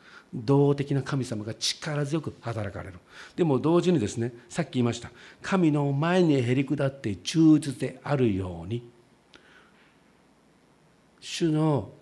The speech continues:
促しに従って、聖霊の助けに従って、御言葉の約束に従って、素直に地道に仕え続けるということです。皆さん、二つ、皆さん、バランスよく保ってほしいんです。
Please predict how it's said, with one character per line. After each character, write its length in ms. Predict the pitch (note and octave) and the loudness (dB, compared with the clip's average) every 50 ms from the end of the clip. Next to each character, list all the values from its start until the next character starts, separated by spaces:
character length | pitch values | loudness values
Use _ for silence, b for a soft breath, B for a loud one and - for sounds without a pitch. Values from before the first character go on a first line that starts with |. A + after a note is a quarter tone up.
| _ _ _ - C#3 | _ _ _ -4 0
促 360 | B2+ B2+ B2+ B2+ B2 B2+ A#2+ | 0 2 2 2 2 0 0
し 140 | - - A#2+ | 0 0 0
に 120 | A2+ A2+ | 0 -2
従 160 | G#2+ - A#2 A2+ A2 G#2+ | -2 -4 -4 -6 -6 -6
っ 60 | G#2 | -8
て、 300 | - - - C3 A#2 G#2 | -10 -10 -8 -6 -6 -6
聖 300 | - - - D3 C#3+ C#3 | -6 -6 -2 0 0 0
霊 100 | C3+ C3 | 0 -2
の 120 | B2 B2 | -4 -6
助 360 | A#2+ A#2+ A#2+ - - - A#2+ | -8 -8 -10 -12 -10 -6 -6
け 40 | A2+ | -4
に 60 | G#2 | -4
従 160 | F#2 - - A2 F#2 F#2 | -6 -6 -8 -10 -8 -10
っ 60 | F#2+ | -12
て、 240 | - _ - A#2 B B B B B | -14 _ -12 -12 B B B B B
御 240 | B2+ A#2+ - D3 | -4 -4 -4 -4
言 120 | C#3 D3 C#3 | -4 -2 -2
葉 100 | C3+ C3+ | -2 0
の 100 | C3 C3 | 0 -2
約 220 | B2 A#2+ A#2+ - | -2 -4 -6 -8
束 200 | - B2+ - A#2+ | -10 -8 -6 -4
に 100 | A2 G2+ | -4 -6
従 280 | F#2+ - - C3+ A#2 A2+ | -6 -6 -6 -4 -4 -4
っ 60 | A2 | -6
て、 340 | - - - _ - C#3 - B B B B B B B B B B _ - | -10 -12 -10 _ -6 -6 -6 B B B B B B B B B B _ -16
素 260 | - - - - F#3 | -12 -10 -6 -4 -2
直 380 | F3 E3 D#3 D3+ C#3 - C#3 B2+ | 0 0 0 0 -2 -2 -2 -2
に 220 | A2+ G#2+ G2+ G2 G2+ | -2 -4 -6 -6 -8
地 160 | A#2 A#2+ C3 | -6 -2 -2
道 300 | C#3+ D3+ C#3+ - - C#3+ | -2 -2 -2 -4 -4 -4
に 160 | C#3 C#3 C#3 - - _ _ _ _ _ _ _ - | -4 -4 -6 -8 -16 _ _ _ _ _ _ _ -14
仕 140 | - - - - | -14 -12 -8 -4
え 300 | D#3+ D3 C#3+ B2 G#2+ G#2 G2+ | -2 -2 0 -2 -2 -4 -6
続 240 | - A#2+ G#2+ A2 A2 | -8 -8 -8 -8 -4
け 120 | - C3 | -4 -4
る 80 | G#2 F2 | -4 -4
と 120 | - - | -8 -14
い 20 | G#2 | -16
う 40 | |
こ 80 | - - | -16 -16
と 60 | - | -16
で 60 | - | -16
す。 180 | - - - - _ _ _ b b b _ | -16 -18 -20 -20 _ _ _ b b b _
皆 100 | - C3 | -6 -6
さ 60 | A2 | -6
ん、 40 | G2+ B B B B B - | -6 B B B B B -18
二 300 | - - - - G3 F3+ | -16 -10 -6 -4 -4 -4
つ、 220 | F#3+ - - D3+ - _ _ _ _ _ _ _ _ _ _ _ _ _ - | -4 -8 -14 -18 -18 _ _ _ _ _ _ _ _ _ _ _ _ _ -2
皆 140 | C3 B2+ | 0 0
さ 120 | B2 - A#2 | 0 -2 -4
ん、 100 | G2 F#2 B B B B B - | -8 -8 B B B B B -8
バ 200 | B2+ G#2+ B2 B2+ | -4 -2 -2 0
ラ 160 | B2+ B2+ C3 | 0 0 0
ン 80 | C3+ B2+ | 0 0
ス 120 | - - | 0 -2
よ 60 | B2+ | -4
く 120 | A#2+ - - | -4 -4 -4
保 140 | B2 B2 | -2 -2
っ 60 | B2 B2 | -2 -4
て 80 | - | -6
ほ 60 | G2 | -8
し 100 | F2+ - | -8 -8
い 40 | A2+ | -10
ん 20 | F#2 | -10
で 60 | E2+ | -10
す。 220 | D#2+ - - - | -12 -14 -16 -18